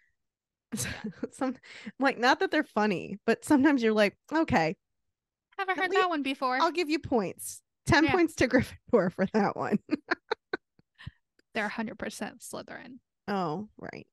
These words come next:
Speaker 1: Yeah.
Speaker 2: Oh my God, I went to, um, have you heard of the Cauldron?
Speaker 1: I have. Everybody's going.
Speaker 2: Okay, so I went, and it's this, like, experience here that's, like, it's not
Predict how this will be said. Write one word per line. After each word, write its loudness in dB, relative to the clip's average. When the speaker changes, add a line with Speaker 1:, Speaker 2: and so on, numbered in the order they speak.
Speaker 1:
Yeah. -6
Speaker 2:
Oh 4
my 4
God, 6
I 6
went 2
to, 2
um, 0
have -4
you 2
heard 2
of 0
the 0
Cauldron? -2
Speaker 1:
I -4
have. -8
Everybody's -6
going. -14
Speaker 2:
Okay, 2
so 0
I 6
went, 2
and 2
it's -4
this, 0
like, 2
experience -2
here 0
that's, -2
like, -4
it's -6
not -2